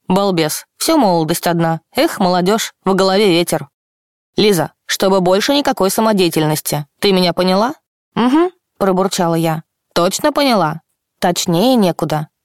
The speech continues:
Смотри у меня". Дед остановился, смерил меня подозрительным взглядом и неожиданно заявил: "Жду на ужин завтра тебя и Николая, без отговорок". Я икнула, слабо соображая, где я достану Колю и как притащу его к деду,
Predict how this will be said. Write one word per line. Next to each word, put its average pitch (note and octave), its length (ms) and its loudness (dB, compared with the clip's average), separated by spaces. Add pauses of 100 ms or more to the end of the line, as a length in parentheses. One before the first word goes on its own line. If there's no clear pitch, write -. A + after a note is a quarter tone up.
Смотри F#3 440 -2
у F#3 80 2
меня". G3 360 0 (540)
Дед A#3 180 0
остановился, F3+ 640 0
смерил G3 320 0
меня G3 160 2
подозрительным F#3 640 0
взглядом F#3+ 560 0
и G3 80 0
неожиданно G3 480 2
заявил: F#3 560 0 (340)
"Жду E3+ 260 2
на C#4 140 2
ужин A3+ 260 2
завтра E3 380 -2
тебя F3 300 0
и A3+ 40 0
Николая, E3+ 640 -2 (120)
без F3 200 0
отговорок". G#3+ 640 0 (800)
Я G#3+ 240 2
икнула, D#3+ 480 -2 (120)
слабо F#3+ 340 0
соображая, F#3 680 0
где F3 220 0
я F#3+ 80 2
достану F#3+ 420 0
Колю C#4+ 300 0
и G#3+ 140 -4
как G#3+ 220 -2
притащу G3 420 -2
его F#3 200 2
к G3 80 0
деду, G#3 320 0